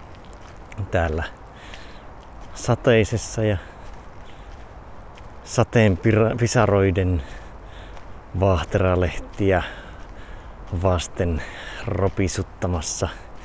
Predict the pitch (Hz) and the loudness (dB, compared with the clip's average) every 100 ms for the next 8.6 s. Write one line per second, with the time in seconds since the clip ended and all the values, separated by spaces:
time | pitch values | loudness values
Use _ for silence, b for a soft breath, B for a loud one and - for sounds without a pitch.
0 | B B B - 143 135 95 95 90 78 | B B B 2 4 4 4 6 6 4
1 | 82 71 71 - 78 71 B B B B | 0 -4 -6 -6 -6 -8 B B B B
2 | B - - - - - - - - - | B -16 -16 -16 -14 -16 -16 -16 -16 -14
3 | - - - - - - - 135 170 175 | -14 -14 -16 -16 -16 -16 0 4 4 4
4 | 170 160 120 110 104 B B B - - | 2 2 4 4 2 B B B -10 -8
5 | - - - 113 123 107 - 117 107 90 | -10 -10 -4 2 4 4 2 0 2 -2
6 | - - - B B B B B B B | -6 -14 -12 B B B B B B B
7 | B B - - - - - 175 160 - | B B -16 -16 -16 -14 6 6 6 2
8 | 156 143 - 160 - 139 | 2 2 2 2 4 2